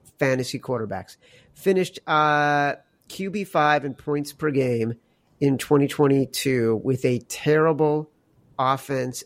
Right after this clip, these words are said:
and inconsistent compliments. That's me.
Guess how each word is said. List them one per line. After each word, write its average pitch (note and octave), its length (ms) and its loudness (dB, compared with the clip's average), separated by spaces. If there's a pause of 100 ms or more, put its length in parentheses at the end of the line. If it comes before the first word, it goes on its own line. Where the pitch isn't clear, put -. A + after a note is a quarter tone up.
and B2+ 260 -4
inconsistent D3+ 960 2 (160)
compliments. G#2+ 760 -2 (340)
That's A#2 220 0
me. A2+ 380 0